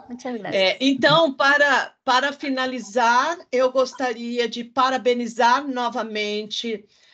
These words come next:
Speaker 2: professora Isabel e Aqueline, é, parabenizar a universidade, é, a escola, é, que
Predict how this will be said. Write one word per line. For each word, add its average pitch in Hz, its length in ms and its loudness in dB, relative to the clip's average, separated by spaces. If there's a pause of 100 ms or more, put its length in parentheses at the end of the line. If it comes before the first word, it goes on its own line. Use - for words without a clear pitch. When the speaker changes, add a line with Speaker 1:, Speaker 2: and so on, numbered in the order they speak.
(160)
Speaker 2:
professora 233 540 0
Isabel 220 720 0
e 269 180 -2
Aqueline, 247 960 -4 (360)
é, 220 160 0
parabenizar 247 1120 0
a 214 200 -4
universidade, 226 1400 -4 (480)
é, 208 560 0
a 302 160 4
escola, 285 1200 2 (680)
é, 214 320 -2
que 214 840 -6